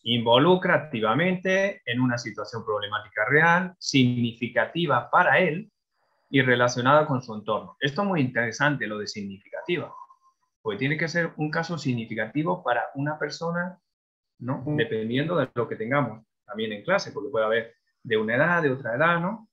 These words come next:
Speaker 1: Entonces tenemos que ajustar un poquito también. Lo mejor es que sea algo actual, algo actual, algo reciente, ¿no? Por ejemplo, si fuera el ej-, el ejemplo de las relaciones internacionales,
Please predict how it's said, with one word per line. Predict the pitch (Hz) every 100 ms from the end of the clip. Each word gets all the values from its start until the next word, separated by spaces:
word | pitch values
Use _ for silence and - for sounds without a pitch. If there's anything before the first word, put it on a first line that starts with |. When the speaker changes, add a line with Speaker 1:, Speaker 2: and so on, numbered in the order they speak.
| _
Speaker 1:
Entonces | 120 117 117 143
tenemos | 127 123 131
que | 123
ajustar | 120 113 135
un | 135
poquito | 131 143 151 185
también. | 127 113 131 165 156 120 - _ _ _ _ _ _ _ _ _ _ _
Lo | 123 131
mejor | 135 151 180
es | 185
que | 175
sea | 156 175 170
algo | 170 175
actual, | 139 160 139 - - _ _ _ _ _ _ _ _
algo | - 135 156
actual, | 151 135 104 95
algo | 147 156
reciente, | 139 120 147 131 95 92
¿no? | 131 175 - _ _ _ _
Por | 120
ejemplo, | 120 139 160 139 113
si | - 113
fuera | - 151 165 160 165
el | 156
ej-, | 160 156 - -
el | 139
ejemplo | 147 170 123
de | 110
las | 107 107
relaciones | 113 110 131 147 147
internacionales, | 151 151 151 160 165 180 185